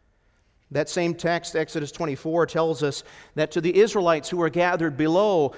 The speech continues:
on Mount Sinai, that the glory of the Lord looked like a consuming fire. And yet Nadab and Abihu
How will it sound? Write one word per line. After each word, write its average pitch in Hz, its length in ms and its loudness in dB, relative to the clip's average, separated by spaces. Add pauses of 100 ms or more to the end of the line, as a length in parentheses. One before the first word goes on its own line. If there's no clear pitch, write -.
(160)
on 143 160 0
Mount 147 240 0
Sinai, 139 600 0 (240)
that 147 100 -4
the 156 80 -2
glory 226 560 4
of 185 120 -2
the 185 80 -2
Lord 196 420 4 (180)
looked 208 260 2
like 196 260 4
a 185 60 6
consuming 254 720 -2
fire. 170 580 -4 (1900)
And 127 140 -12
yet 151 160 -6
Nadab 160 380 -4
and 131 80 -8
Abihu 117 600 -10